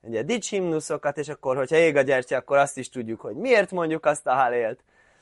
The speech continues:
Úgyhogy, úgyhogy, ö, azt gondolom, hogy ez, ez, ez egy helyes dolog, és hát remélem, hogy sikeres lesz, úgyhogy várunk mindenkit szeretettel.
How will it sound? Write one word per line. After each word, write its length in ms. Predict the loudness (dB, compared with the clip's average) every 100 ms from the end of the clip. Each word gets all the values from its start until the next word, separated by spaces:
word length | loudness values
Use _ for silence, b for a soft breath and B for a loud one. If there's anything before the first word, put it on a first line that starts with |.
| b b _ _ _ _ _
Úgyhogy, 560 | -2 -2 2 4 4 0
úgyhogy, 500 | -6 -4 2 2 0 _ _ _
ö, 160 | -4 0
azt 260 | 4 2 2
gondolom, 480 | 0 2 2 2
hogy 200 | 0 0
ez, 200 | 0 -2 -4
ez, 180 | -8 -6
ez 180 | -8
egy 160 | -8 -6
helyes 340 | -4 -2 -2
dolog, 280 | 0 2 2
és 160 | 0 0
hát 200 | -2 2
remélem, 500 | 0 0 -4 -4 -4
hogy 180 | -8 -12 _ _
sikeres 640 | -12 -10 -6 -4 -4 -6
lesz, 320 | -2 -2 -2 -8
úgyhogy 380 | -8 -4 -6 _ _ _ _ -4
várunk 420 | 4 4 4 0
mindenkit 380 | -2 -4 -4 0
szeretettel. 760 | 4 4 2 -4 -4 -6 -6